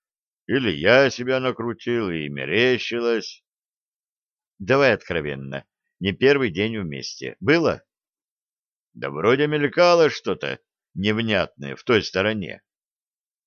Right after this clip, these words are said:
Ага, это в другом конце платформы.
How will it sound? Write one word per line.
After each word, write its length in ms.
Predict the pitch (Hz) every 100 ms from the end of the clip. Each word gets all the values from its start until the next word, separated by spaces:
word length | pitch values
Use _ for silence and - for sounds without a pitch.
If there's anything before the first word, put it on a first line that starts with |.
| _ _
Ага, 400 | 120 98 64 - _ _ _
это 380 | 95 95 101 92
в 100 | 92
другом 380 | 104 92 98 90
конце 320 | 98 - 95
платформы. 680 | - 101 - 82 60 55